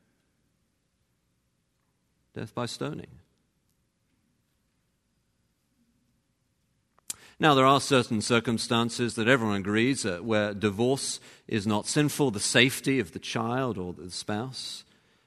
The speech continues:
not sinful for what is usually termed the innocent party, though none of us are innocent. Even when sinful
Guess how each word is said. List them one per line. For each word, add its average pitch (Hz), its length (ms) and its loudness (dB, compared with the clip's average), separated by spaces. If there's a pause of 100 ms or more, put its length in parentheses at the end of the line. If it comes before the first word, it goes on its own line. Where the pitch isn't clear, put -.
not 107 160 -8
sinful 110 420 0
for 101 400 -2
what 113 260 -2
is 104 140 -4
usually 113 240 0
termed 104 240 -2
the 104 80 0
innocent 143 640 2
party, 92 460 -2
though 95 320 -4
none 104 260 -4
of 87 100 -6
us 87 240 -8
are 87 160 -10
innocent. 107 540 -8 (3250)
Even 202 580 8
when 175 400 8
sinful 139 1080 0